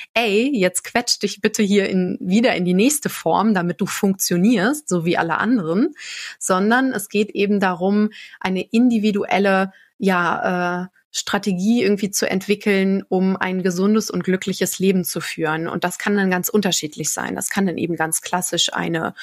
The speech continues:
eine Psychotherapie sein. Es gibt Menschen, die irgendwie Ergotherapie machen oder Sporttherapie. Es gibt medikamentöse Therapie, äh, Selbsthilfegruppen, Gesprächskreise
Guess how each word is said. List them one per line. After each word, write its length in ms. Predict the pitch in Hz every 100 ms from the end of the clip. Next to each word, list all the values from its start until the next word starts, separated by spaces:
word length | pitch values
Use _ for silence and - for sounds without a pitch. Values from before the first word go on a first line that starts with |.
| - - -
eine 200 | - 185
Psychotherapie 920 | 185 - 311 269 - 208 190 - 196 185
sein. 380 | 180 170 170
Es 160 | 170 -
gibt 160 | - -
Menschen, 380 | 165 170 185
die 160 | 170 175
irgendwie 260 | 190 226 247
Ergotherapie 920 | 247 247 233 - 202 190 - - 190
machen 500 | 185 180 - 180 180
oder 220 | 175 170
Sporttherapie. 1120 | - - 240 233 214 190 185 - 185 175 175 180 - - -
Es 120 | -
gibt 160 | 196
medikamentöse 880 | 202 196 202 220 226 226 254 233 208
Therapie, 920 | 214 202 190 185 - 185 180 175 180 - - - -
äh, 200 | 196 190
Selbsthilfegruppen, 1300 | 185 214 214 - - 196 208 185 - 190 - 185 185
Gesprächskreise 1400 | 185 196 - - 190 185 - - 175 175 175 165 175 175